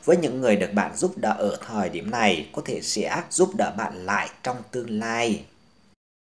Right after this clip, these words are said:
Đáng buồn là trong vận trình ngày thứ ba này với bạn tuổi Tỵ lại đang gặp ngày có họa khắc với kim. Điều này cho thấy với bạn đang gặp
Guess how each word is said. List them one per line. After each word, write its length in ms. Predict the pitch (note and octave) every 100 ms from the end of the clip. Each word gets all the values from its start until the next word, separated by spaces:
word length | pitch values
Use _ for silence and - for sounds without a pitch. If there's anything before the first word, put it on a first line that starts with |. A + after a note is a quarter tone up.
| _ _ _ _ _
Đáng 400 | - A2+ A#2 F3
buồn 260 | E3+ D#3+ A2
là 480 | G#2 A2 G#2 F2+ D#2+ -
trong 140 | E3+ D3
vận 140 | C3+ -
trình 140 | G#2+
ngày 160 | G2 F#2+
thứ 100 | D3
ba 180 | D3+ D3+
này 300 | B2+ A2 F2+
với 200 | D#2 F#2+
bạn 140 | D#3+ G3+
tuổi 80 | G#2
Tỵ 340 | C3+ A#2 G#2 - -
lại 220 | C3+ G#2+
đang 180 | D3 C3+
gặp 160 | G#2+
ngày 220 | G#2 F#2+ -
có 80 | C#3+
họa 260 | D3 G2
khắc 380 | - F#3 G3 -
với 100 | D#3+
kim. 460 | - D3 C#3 C3 A2 - -
Điều 160 | - A2
này 280 | G#2 G#2+ F2
cho 100 | C#3
thấy 400 | C#3 A#2 G#2 G3+ - -
với 120 | B2
bạn 200 | D3 D3 -
đang 220 | C3 B2+
gặp 140 | B2